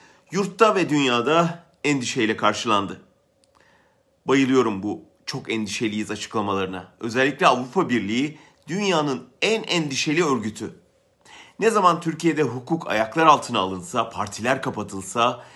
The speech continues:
milletvekilleri, gazeteciler tutuklansa, çıkarıyorlar Türkiye dosyasından eski bir açıklamayı, tutuklananın ismini değiştirip copy paste yapıyorlar. Filancanın tutuklanmasını da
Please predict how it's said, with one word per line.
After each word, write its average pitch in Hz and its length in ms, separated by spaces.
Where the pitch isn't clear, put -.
milletvekilleri, 120 840
gazeteciler 123 680
tutuklansa, 131 880
çıkarıyorlar 175 600
Türkiye 123 340
dosyasından 113 540
eski 117 300
bir 113 80
açıklamayı, 113 680
tutuklananın 175 640
ismini 156 400
değiştirip 160 680
copy 165 200
paste 131 420
yapıyorlar. 98 540
Filancanın 143 720
tutuklanmasını 143 840
da 107 340